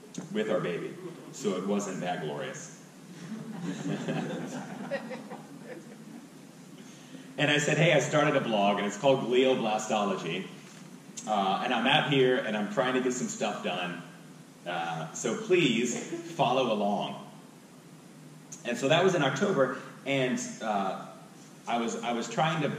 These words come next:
sort of crank out some blog pieces and trying to find my way. What do people care about? And it turns out they don't really care about the,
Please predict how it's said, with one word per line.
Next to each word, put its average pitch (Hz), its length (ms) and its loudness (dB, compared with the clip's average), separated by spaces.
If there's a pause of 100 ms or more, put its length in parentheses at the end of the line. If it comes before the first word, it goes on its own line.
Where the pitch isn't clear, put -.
sort 131 220 0
of 113 120 -2
crank 135 240 0
out 120 180 2
some 110 160 -2
blog 101 320 2
pieces 95 320 -2
and 101 100 -4
trying 143 240 0
to 131 80 0
find 110 340 -2
my 104 140 0
way. 85 360 -2 (220)
What - 180 8
do 160 120 6
people 135 280 2
care 110 300 2
about? 90 400 -2 (220)
And 117 160 -2
it 107 100 -4
turns 143 280 2
out 120 160 4
they 117 100 2
don't 123 220 4
really 120 160 2
care 120 220 2
about 98 260 2
the, 82 260 -2